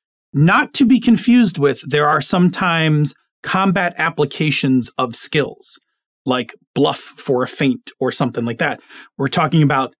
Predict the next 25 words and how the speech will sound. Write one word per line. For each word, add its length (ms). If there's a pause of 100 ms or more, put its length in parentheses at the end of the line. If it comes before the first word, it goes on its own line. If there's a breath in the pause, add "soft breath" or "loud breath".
(100)
something 500
completely 540
different, 380
like 160
maybe 300
you're 160
making 540 (360 soft breath)
an 120
athletics 480
check 320
or 100
a 40
strength 400
check 260
or 60
something 360
to 120
move 600
something 460
in 120
the 60
middle 300
of 80
a 60
combat, 500